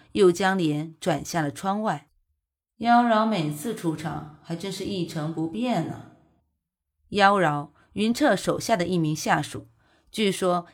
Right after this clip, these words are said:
以前是江湖上赫赫有名的毒娘子，后来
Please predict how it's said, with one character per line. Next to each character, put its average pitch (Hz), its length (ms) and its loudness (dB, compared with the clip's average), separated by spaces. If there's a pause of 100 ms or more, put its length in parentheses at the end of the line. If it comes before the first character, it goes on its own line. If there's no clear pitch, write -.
以 185 220 0
前 190 220 -4
是 196 140 -4
江 185 240 0
湖 175 100 0
上 175 320 -2
赫 190 220 0
赫 185 180 2
有 151 240 2
名 151 240 0
的 254 100 2
毒 160 220 0
娘 156 280 0
子， - 240 -14 (340)
后 170 240 0
来 156 260 0